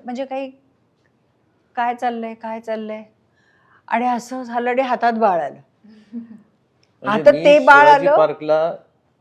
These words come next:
Speaker 2: ति-, तिचं ते नर्सिंग होम, शिवाजी पार्क.
Speaker 1: जिथे मी झाले, तिथेच ती झाली. <laughs>
Speaker 2: तर तिथे होणार होतं. पण नेमकं पंचवीस एप्रिलला मी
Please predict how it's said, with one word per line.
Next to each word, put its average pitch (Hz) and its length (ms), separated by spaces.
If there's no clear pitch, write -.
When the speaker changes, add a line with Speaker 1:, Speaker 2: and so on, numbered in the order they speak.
Speaker 2:
ति-, - 240
तिचं 127 240
ते 120 320
नर्सिंग 110 460
होम, 107 200
शिवाजी 101 260
पार्क. - 240
Speaker 1:
जिथे 240 260
मी 359 200
झाले, 320 500
तिथेच 294 460
ती 233 280
झाली. 165 280
<laughs> 190 120
Speaker 2:
तर 127 60
तिथे 165 360
होणार 139 260
होतं. 113 280
पण 160 220
नेमकं 147 440
पंचवीस 180 500
एप्रिलला 147 640
मी 156 340